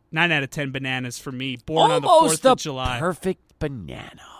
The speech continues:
Speaker 2: The golden, almost the golden. You were so close.
Speaker 1: So close, but this is an awesome movie.
Speaker 2: And you
Speaker 1: It's
Speaker 2: think this
Speaker 1: tough.
Speaker 2: is the best? This is the best Tom Cruise movie you've ever seen?
Speaker 1: Yeah, definitely. I haven't seen any better Tom Cruise movie, uh, s-,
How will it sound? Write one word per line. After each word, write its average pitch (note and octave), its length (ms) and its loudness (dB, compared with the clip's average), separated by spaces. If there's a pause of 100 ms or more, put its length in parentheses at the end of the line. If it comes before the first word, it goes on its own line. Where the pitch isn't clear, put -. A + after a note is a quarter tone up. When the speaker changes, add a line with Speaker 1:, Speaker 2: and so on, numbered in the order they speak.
Speaker 2:
The B2 140 2
golden, G#2+ 440 0
almost C3 460 -2
the C#3+ 80 -4
golden. C3+ 580 -4
You - 100 -12
were - 60 -6
so - 220 -2
close. C3+ 320 4
Speaker 1:
So E3+ 300 -4
close, E3 260 0
but D#3 140 -2
this F#3 100 -2
is F#3+ 60 -4
an - 100 -10
awesome C3+ 360 -6
movie. B2 220 -10
Speaker 2:
And F#3+ 100 2
you A3+ 40 2
Speaker 1:
It's A#3 100 0
Speaker 2:
think C#4 120 0
this D3+ 80 2
Speaker 1:
tough. G#3 80 2
Speaker 2:
is - 40 4
the E3+ 60 0
best? A3 200 4
This F#3+ 180 0
is F3 60 -12
the G3 80 2
best F#3+ 380 4
Tom F#3 180 4
Cruise D#3+ 200 2
movie D#3 220 2
you've C#3 100 0
ever B2+ 140 0
seen? - 200 -6
Speaker 1:
Yeah, F3 320 0
definitely. D#3+ 540 -4
I F#3 220 -2
haven't F3+ 180 -2
seen E3+ 180 -8
any D3 160 -4
better C#3 260 -4
Tom C#3 260 -8
Cruise C#3+ 280 -6
movie, C3+ 400 -4
uh, C3 220 0
s-, - 260 -8